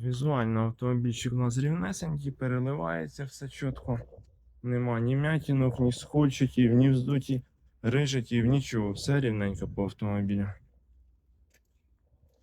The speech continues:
Так, да, і безключовий доступ двох передніх дверей. Так, а в нас автомат.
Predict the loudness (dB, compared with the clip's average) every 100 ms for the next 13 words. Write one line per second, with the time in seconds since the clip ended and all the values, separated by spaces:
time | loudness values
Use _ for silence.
0 | _ _ _ _ _ -20 _ _ _ _
1 | _ _ 2 4 4 4 4 2 2 4
2 | 4 4 4 2 0 -6 -8 -20 -20 -20
3 | _ -20 -20 -20 -20 -8 2 4 4 6
4 | 6 8 6 6 8 8 6 2 -4 _
5 | 4 6 6 6 6 6 8 8 6 2